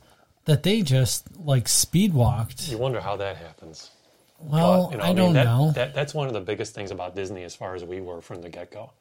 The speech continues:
Speaker 2: You know, they are so, I mean, the reason they're so appealing is because they're so accommodating. And then you get in the situation where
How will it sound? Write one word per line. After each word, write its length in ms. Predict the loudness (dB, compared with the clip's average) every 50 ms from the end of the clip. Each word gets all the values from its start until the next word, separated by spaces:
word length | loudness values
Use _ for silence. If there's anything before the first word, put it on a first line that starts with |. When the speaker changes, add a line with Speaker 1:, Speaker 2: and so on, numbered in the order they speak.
| _ -20 -20 _ _ -18
Speaker 2:
You 60 | -16
know, 160 | -14 -14 -16 -18 _ _ _ _ -10
they 140 | -8 -8 -8
are 80 | -8 -10
so, 520 | -10 -8 -6 -4 -4 -2 -4 -4 -6 -8 _ _ _ _ _ _ _ _ _ _ _ _ _ _ _ -16
I 80 | -14
mean, 160 | -12 -12 -12
the 80 | -10 -8
reason 300 | -6 -6 -6 -4 -6 -6
they're 100 | -8 -8
so 220 | -8 -6 -6 -6
appealing 480 | -8 -8 -8 -8 -6 -6 -6 -8 -12 -14
is 80 | -14 -14
because 320 | -14 -14 -14 -14 -14 -14
they're 140 | -14 -16 -14
so 200 | -14 -14 -14 -14
accommodating. 600 | -14 -14 -16 -16 -16 -16 -18 -18 -20 -20 -20 -20 _ _ -20 -20 -20 _ _ _ _ _ _ _ -16
And 200 | -14 -12 -10 -10
then 300 | -8 -8 -8 -8 -8 -8
you 140 | -10 -10
get 300 | -10 -10 -10 -10 -10 -10 -12
in 100 | -14 -14
the 80 | -12
situation 680 | -12 -12 -12 -12 -12 -10 -10 -10 -10 -10 -12 -14 -14 -14
where 300 | -14 -14 -14 -14 -14 -16